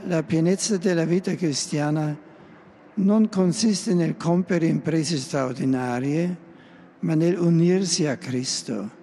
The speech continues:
nel vivere i suoi misteri, nel fare nostri i suoi atteggiamenti, i suoi pensieri, i suoi comportamenti.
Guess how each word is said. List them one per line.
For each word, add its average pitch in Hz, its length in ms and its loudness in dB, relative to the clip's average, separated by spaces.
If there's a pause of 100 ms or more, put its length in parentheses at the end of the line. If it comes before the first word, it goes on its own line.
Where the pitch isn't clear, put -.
(640)
nel 156 200 0
vivere 185 380 2
i 165 80 2
suoi 170 260 2
misteri, 139 920 -4 (460)
nel 147 200 -2
fare 165 320 0
nostri 180 540 0
i 175 40 -2
suoi 165 300 -2
atteggiamenti, 143 1080 -2
i 127 80 -4
suoi 151 220 0
pensieri, 147 760 -2 (680)
i - 100 -6
suoi 196 280 0
comportamenti. 202 1300 0